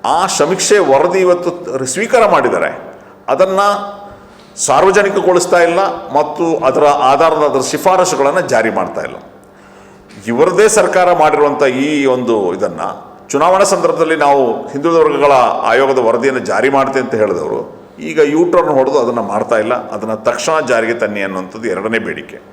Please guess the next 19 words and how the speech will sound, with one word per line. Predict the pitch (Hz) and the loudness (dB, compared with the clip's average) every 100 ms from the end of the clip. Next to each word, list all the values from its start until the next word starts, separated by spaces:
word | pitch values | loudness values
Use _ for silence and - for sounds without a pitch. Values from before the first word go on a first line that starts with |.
| - - - - - - - 120 | -20 -20 -20 -20 -20 -20 -20 -6
ಮೂರನೇ | 135 185 202 214 | 0 2 2 2
ಬೇಡಿಕೆ, | 185 139 110 82 104 - - - - - - - - | 4 2 0 -4 -6 -6 -14 -20 -20 -20 -20 -20 -6
ಬಿ | 131 | -2
ಜೆ | 175 208 | 2 2
ಪಿ | 214 202 | 2 0
ಸರ್ಕಾರ | - 175 - 165 156 165 175 165 | 0 0 0 2 4 4 2 0
ಮುಸಲ್ಮಾನರಿಗೆ | 135 131 175 175 170 170 - 170 156 | -2 0 0 0 2 2 0 -2 -2
ಇದ್ದಂಥ | 151 123 147 147 | -2 -2 -2 0
ಟೂ | 147 - 139 165 | 0 0 -2 -2
ಬಿ | 170 175 170 131 | -2 -6 -6 -2
ರಿಸರ್ವೇಷನ್ | 127 135 131 131 131 | 0 2 2 0 0
ಏನಿದೆ | 110 85 73 76 - - - - - | -2 -4 -6 -6 -6 -10 -20 -20 -6
ನಾಲ್ಕು | 110 127 143 - | 0 2 0 -2
ಪರ್ಸೆಂಟ್, | 113 - 90 107 - - | -4 -2 -4 -6 -12 -6
ತೊಂಬತ್ತಾರರಿಂದ | 113 139 156 127 123 151 165 160 151 139 - - - - - | -4 0 0 2 2 2 2 0 2 2 -2 -6 -12 -16 -4
ಅದಿತ್ತು, | 107 107 107 107 110 - | -2 -2 -6 -8 -10 -6
ಅದನ್ನು | 117 131 147 143 120 - - - - | -2 0 0 0 0 -2 -8 -14 -8
ಕ್ಯಾನ್ಸಲ್ | - 117 - 151 | -2 0 2 0
ಮಾಡಿದ್ದಾರೆ. | 117 90 78 78 | 0 -2 -2 -4